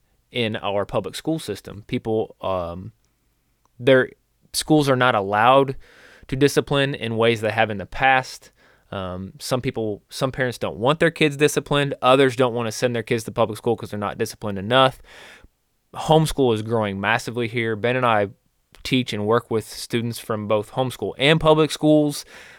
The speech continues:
Um, and really, for us, we, we say there's no perfect. We see good things of both sides and, and bad things of both sides.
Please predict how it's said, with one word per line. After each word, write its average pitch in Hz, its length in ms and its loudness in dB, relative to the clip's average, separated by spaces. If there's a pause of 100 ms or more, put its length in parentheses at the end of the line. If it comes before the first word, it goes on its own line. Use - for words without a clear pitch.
Um, 107 300 -4
and 107 460 -2 (720)
really, 139 420 6
for - 240 0
us, 131 240 4
we, 131 120 2
we 117 220 -2
say 131 160 0
there's 117 200 -2
no 110 140 -4
perfect. - 460 -4
We 110 100 -6
see 101 300 -8 (240)
good 127 220 4
things 123 260 -2
of 101 100 -4
both 117 180 0
sides 113 320 0
and, 101 160 -10
and 101 200 -6
bad 120 260 2
things 117 220 -4
of 110 80 -2
both 110 200 0
sides. 110 460 2